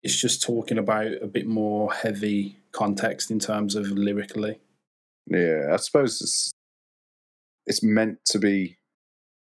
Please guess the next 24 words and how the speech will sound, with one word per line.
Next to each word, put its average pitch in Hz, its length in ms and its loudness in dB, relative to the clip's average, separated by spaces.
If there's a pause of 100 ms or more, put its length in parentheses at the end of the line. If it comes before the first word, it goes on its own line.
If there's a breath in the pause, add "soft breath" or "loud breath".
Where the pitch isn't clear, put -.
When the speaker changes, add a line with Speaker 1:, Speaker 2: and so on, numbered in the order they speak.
(340)
Speaker 2:
uh, 80 460 4
more 92 160 2
serious, 87 480 2
I - 40 0
suppose. 71 500 0 (580)
Speaker 1:
Yeah, 101 220 0 (160)
definitely. 110 480 0 (500)
Um, 113 300 2
even 120 180 4
though 117 120 4
sometimes 113 460 0
it's 104 120 -4
hard 110 220 2
to, 107 280 0 (1040 soft breath)
you 110 80 0
know, 104 240 0 (320)
swing 113 340 2
out 110 200 0
of 107 80 -8
that - 140 -2
territory 113 520 0
with 110 160 0
Green 98 240 -2
Day. 95 160 0